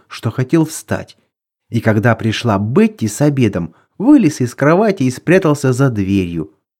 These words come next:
Я был закутан в мамину шаль, и когда Бетти вошла,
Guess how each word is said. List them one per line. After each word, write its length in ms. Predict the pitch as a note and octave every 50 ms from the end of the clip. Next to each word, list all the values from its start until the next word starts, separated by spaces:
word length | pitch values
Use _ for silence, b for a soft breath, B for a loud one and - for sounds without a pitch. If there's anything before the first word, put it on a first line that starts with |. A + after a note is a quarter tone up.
| _ _ _ _ _ _
Я 220 | F#2 F2 G2 F#2+
был 180 | E2+ G2+ F#2+ F#2+
закутан 540 | - - G2+ G2 - C3 C3+ - G#2+ G2 F#2+
в 80 | F2+
мамину 400 | F#2 G#2 A#2+ G#2 G2+ G2 F#2+ F#2
шаль, 380 | - - - D#3 D3+ D3+ C#3+ - B B B B B B
и 100 | B A#2+
когда 340 | - - A#2 G#2 A#2 B2+ C3+ B2+
Бетти 420 | A2+ B2+ C#3 A2 - - - G#2+
вошла, 460 | G2 A2 A2+ - - E3+ F#3 D3 -